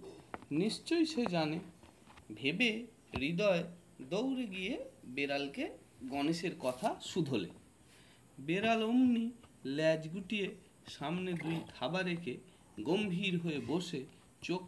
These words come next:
পিটপিট করতে করতে যেন হৃদয়ের কথা শুনেও শুনলে না। এইভাবে পায়ের আঙুলের থেকে লেজের ডগাটি পর্যন্ত রোদে বসে চেটে চেটে সাফ করতে লাগলো।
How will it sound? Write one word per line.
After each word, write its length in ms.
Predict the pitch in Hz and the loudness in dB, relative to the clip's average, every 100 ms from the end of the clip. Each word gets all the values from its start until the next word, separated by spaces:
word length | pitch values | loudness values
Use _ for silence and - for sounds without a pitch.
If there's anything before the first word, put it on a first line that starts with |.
| - | -6
পিটপিট 480 | 170 - - 147 | -6 -6 -6 -6
করতে 400 | - 127 123 - | -4 -2 -2 -4
করতে 420 | 147 196 190 - 117 - - - | -4 -2 -4 -8 -12 -14 -20 -10
যেন 260 | 220 311 330 | -2 2 2
হৃদয়ের 440 | 180 147 147 143 | 2 0 0 -2
কথা 400 | 180 214 214 - - - - | -4 -4 -4 -4 -8 -20 -16
শুনেও 520 | - 233 214 208 190 | -4 0 2 2 0
শুনলে 520 | 180 156 120 107 98 | 0 0 2 2 -2
না। 120 | 95 - - - - 76 76 | -8 -12 -18 -20 -16 -16 -2
এইভাবে 500 | 151 214 220 220 214 - - - - | 0 2 0 -2 -6 -10 -20 -20 -6
পায়ের 340 | 120 139 175 | 0 0 0
আঙুলের 440 | 156 127 123 139 165 - - | 0 0 0 0 -4 -8 -4
থেকে 380 | 175 170 135 - - - - - - - - - - - - - | -2 -2 -2 -6 -12 -20 -20 -20 -20 -20 -20 -20 -20 -20 -20 -6
লেজের 580 | 120 117 113 139 147 117 | -2 2 0 0 -4 0
ডগাটি 420 | 127 117 113 127 | 2 2 2 0
পর্যন্ত 580 | 127 160 156 156 135 - | 0 -2 0 -2 -2 -2
রোদে 480 | 98 107 113 131 135 | -4 -2 -2 0 -2
বসে 460 | 120 139 - 110 - - - - | -2 -4 -4 -8 -10 -20 -20 -4
চেটে 260 | 123 117 | -4 -2
চেটে 340 | 110 120 220 254 - - - - - | -4 -6 -4 -8 -10 -20 -20 -20 -20
সাফ 340 | - - 123 123 - | -16 -6 -4 -4 -6
করতে 280 | 95 - 85 | -12 -12 -12
লাগলো। 300 | 85 85 | -12 -12